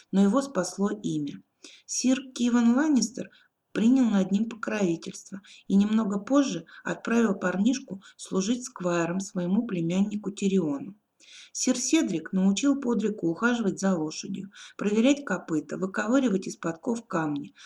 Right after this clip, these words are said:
а сир Лоример научил его воровать,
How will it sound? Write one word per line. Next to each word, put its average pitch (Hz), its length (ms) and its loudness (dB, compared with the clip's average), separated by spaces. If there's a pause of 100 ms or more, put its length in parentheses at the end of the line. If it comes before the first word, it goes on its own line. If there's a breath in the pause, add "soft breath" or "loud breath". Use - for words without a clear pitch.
(200 loud breath)
а 190 100 2
сир 262 520 2
Лоример 202 680 4
научил 190 500 2
его 170 140 -2
воровать, 165 640 0